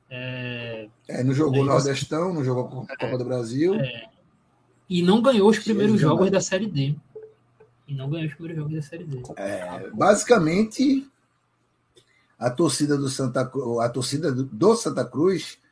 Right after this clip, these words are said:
Speaker 2: é pra que não se crie a Série E até o fim do ano.
Speaker 1: <laughs>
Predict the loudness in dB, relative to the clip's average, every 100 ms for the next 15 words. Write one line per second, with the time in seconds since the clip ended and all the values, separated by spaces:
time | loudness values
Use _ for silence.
0 | _ _ _ -10 -2 0 0 0 0 -2
1 | -4 -4 -2 0 0 0 2 4 4 4
2 | 2 -6 _ _ _ _ _ -12 -10 -6
3 | -4 -2 0 -2 -6